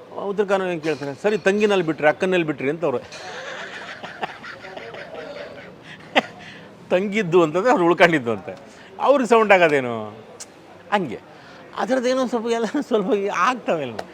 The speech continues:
ಆ ಥರದ್ದೇನೋ ಒಂದಷ್ಟು ನಮ್ಮ ಕಾರ್ತಿಕ್ ಚೆನ್ನಾಗಿ ಮಾಡಿದ್ದಾರೆ, ಮಂಗಳೂರಿನ ಪಾತ್ರ ಮಾಡಿದ್ದಾರೆ. ಇವೆಲ್ಲ ಇದ್ರ ಜೊತೆಗೆ ಒಂದಷ್ಟೆಲ್ಲನೂ, ಹ್ಮ್, ಆಗುತ್ತೆ. ಅಮ್, ಕೊನೆಗೆ ತಾತ ಕಾರಲ್ಲಿ ಕುತ್ಕೋತಾನ,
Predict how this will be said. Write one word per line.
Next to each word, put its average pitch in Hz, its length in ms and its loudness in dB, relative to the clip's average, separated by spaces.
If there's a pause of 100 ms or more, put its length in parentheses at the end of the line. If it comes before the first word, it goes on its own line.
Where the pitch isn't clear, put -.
(480)
ಆ 233 160 2
ಥರದ್ದೇನೋ 196 480 2
ಒಂದಷ್ಟು 143 260 -4
ನಮ್ಮ 117 120 -6
ಕಾರ್ತಿಕ್ 123 580 0
ಚೆನ್ನಾಗಿ 117 220 -6
ಮಾಡಿದ್ದಾರೆ, 107 260 -6
ಮಂಗಳೂರಿನ 123 460 -2
ಪಾತ್ರ 104 240 -6
ಮಾಡಿದ್ದಾರೆ. 92 380 -8 (680)
ಇವೆಲ್ಲ 226 320 -2
ಇದ್ರ 220 240 -4
ಜೊತೆಗೆ 190 340 -2
ಒಂದಷ್ಟೆಲ್ಲನೂ, 147 640 -4
ಹ್ಮ್, 110 680 -14 (260)
ಆಗುತ್ತೆ. 120 400 -6 (1300)
ಅಮ್, 120 120 -10
ಕೊನೆಗೆ 160 340 0
ತಾತ 139 260 2
ಕಾರಲ್ಲಿ 135 320 2
ಕುತ್ಕೋತಾನ, 131 400 -2